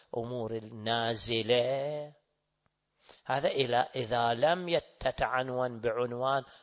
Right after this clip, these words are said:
محبوب عند الله عز وجل، إذا تعنون ذاك العمل بعنوان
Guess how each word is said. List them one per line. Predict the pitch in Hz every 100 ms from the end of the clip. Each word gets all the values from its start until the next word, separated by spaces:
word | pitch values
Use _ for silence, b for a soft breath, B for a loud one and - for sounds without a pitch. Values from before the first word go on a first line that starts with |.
| B
محبوب | 117 101 - 101 117 156 160 135
عند | 127 117 110 107
الله | 104 98 98 90
عز | 92 90 98
وجل، | 82 87 - 95 _ _ _ _ _ _ b b b b b -
إذا | 123 127 127
تعنون | 120 - - 151 196 180 151 123
ذاك | 110 123 120 - 120
العمل | 113 - - _ - 131 160 160 113
بعنوان | 101 117 120 120 120 139 156